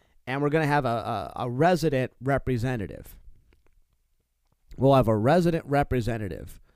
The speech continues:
of this, like you have for many of the committees in the city of Eau Claire. Well, word coming down,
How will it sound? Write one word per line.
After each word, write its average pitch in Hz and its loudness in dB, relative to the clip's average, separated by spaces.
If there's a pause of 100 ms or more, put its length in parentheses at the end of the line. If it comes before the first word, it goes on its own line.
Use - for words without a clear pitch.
(520)
of 123 2
this, 95 -8
like 113 -2
you 127 -2
have 104 -2
for 123 -4
many 180 0
of 113 -4
the 113 -4
committees - -6 (380)
in 131 0
the 123 0
city 120 0
of 107 2
Eau 104 2
Claire. 101 -6 (240)
Well, 127 -4
word 196 2
coming 170 0
down, 107 0